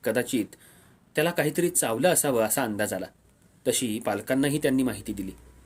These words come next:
अशातच अर्धवट बेशुद्ध हे बाळ होतं. या बाळाच्या तोंडातून फेस येऊ लागला. डॉक्टरांनी त्यांना सांगली इथल्या भारती हॉस्पिटलमध्ये बाळाला घेऊन जाण्याचा सल्ला दिला आणि घरच्यांनी लगेच भारती हॉस्पिटल इथं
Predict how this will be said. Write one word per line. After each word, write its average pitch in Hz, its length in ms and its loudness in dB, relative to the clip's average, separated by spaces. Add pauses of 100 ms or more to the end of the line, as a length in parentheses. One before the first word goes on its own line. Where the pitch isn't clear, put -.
(380)
अशातच 170 400 2
अर्धवट 135 380 2
बेशुद्ध 123 420 0
हे 139 120 2
बाळ 107 200 0
होतं. 98 240 -10 (680)
या 123 120 4
बाळाच्या 110 440 0
तोंडातून 110 460 -2
फेस 123 260 2
येऊ 113 120 -4
लागला. 95 280 -8 (720)
डॉक्टरांनी 147 600 4
त्यांना 123 420 2
सांगली 117 440 0
इथल्या 135 240 -2
भारती 113 340 -4
हॉस्पिटलमध्ये 127 800 0 (480)
बाळाला 123 320 0
घेऊन 120 260 -4
जाण्याचा 117 320 -2
सल्ला 110 340 0
दिला 92 220 -4 (560)
आणि 113 140 -2
घरच्यांनी 117 520 -2
लगेच 110 260 0
भारती 98 320 -6
हॉस्पिटल 123 400 0
इथं 110 280 -4